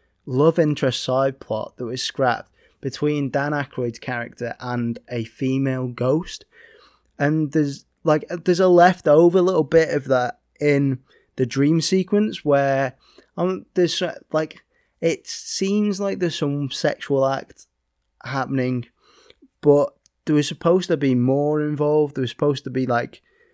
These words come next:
I don't know whether you'd get a full-on sex scene, but there was talk of it, and it's just a bit weird. But yeah, but that's the first one. Um, it did, obviously,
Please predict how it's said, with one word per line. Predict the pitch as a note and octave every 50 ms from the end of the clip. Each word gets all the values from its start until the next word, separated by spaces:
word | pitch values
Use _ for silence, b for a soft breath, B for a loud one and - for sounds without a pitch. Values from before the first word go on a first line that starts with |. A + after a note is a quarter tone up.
| _ _ _ _ _ _ _ _ _ _ _ _ -
I | D#3+ D#3+
don't | F3+ F#3 E3
know | D#3+ D3 D3
whether | C#3+ C3+ B2+ B2+
you'd | B2+ B2+ A#2+ A#2
get | A#2 C3+ B2 B2
a | B2
full-on | - - - C#3+ B2 B2 A#2+ A#2+ A2
sex | - - D3+ - - -
scene, | - D#3+ E3+ F3+ F3+ D3
but | B2 A#2+
there | A#2 B2
was | B2 A2+ - - - _ _ _ _ _ _ _ _ _ _ _ _ _ _ -
talk | - - C3 C3 C#3+ C#3+ - E3+
of | D#3 E3
it, | F#3 F#3 - - _ -
and | D3 C#3+ C3+
it's | A#2+ - - -
just | - - F3+ D#3 B2+ - C3+
a | B2 - _ _ _ -
bit | F3 E3 - - -
weird. | A2+ C#3 C#3+ C3+ B2 A2+ A2 - - _ b b b b b b b b b b b b _
But | - F3 E3+
yeah, | F3 G3+ G#3+ F#3 C3 G#2+ - _ -
but | F3
that's | F3+ F#3+ F#3 -
the | - C#3+
first | - E3 E3 D#3+ -
one. | - C#3+ D3+ D#3 D#3 - _ _ _ -
Um, | C#3+ C#3+ C#3 C#3 C#3 C#3 C3+ C3+ C3+ C3 C3 B2+ A2+ A2 _ _ _ _ _ _ _ _ _ _ - - B B B B B B B
it | D3 D3+
did, | - G#3 G#3 - E3 C#3+ - - - -
obviously, | D3+ D#3+ D3 D3+ B2 - - B2 A2+ A2+ A2+ -